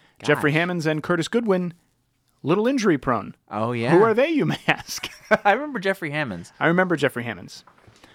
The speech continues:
Speaker 2: Um, one of the many reasons that we should be excited to have, uh, Manny Machado playing third base. Do you know who held down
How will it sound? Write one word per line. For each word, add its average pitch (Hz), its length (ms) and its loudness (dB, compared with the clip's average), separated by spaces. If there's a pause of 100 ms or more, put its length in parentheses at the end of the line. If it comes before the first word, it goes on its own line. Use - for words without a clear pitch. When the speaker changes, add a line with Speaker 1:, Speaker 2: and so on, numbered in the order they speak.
(260)
Speaker 2:
Um, 135 560 2 (1300)
one 180 200 2
of 175 100 -4
the 180 80 -2
many 185 200 2
reasons 160 340 2
that 151 100 0
we 147 100 0
should 143 140 -6
be 139 100 0
excited 131 440 2
to 131 60 -6
have, 127 380 0 (120)
uh, 113 300 -2
Manny 131 200 -2
Machado 151 360 0
playing 127 280 -6
third 135 260 -2
base. 160 340 -2 (480)
Do 139 80 -4
you 143 40 0
know 170 180 2
who 170 160 2
held 165 300 -2
down 160 380 2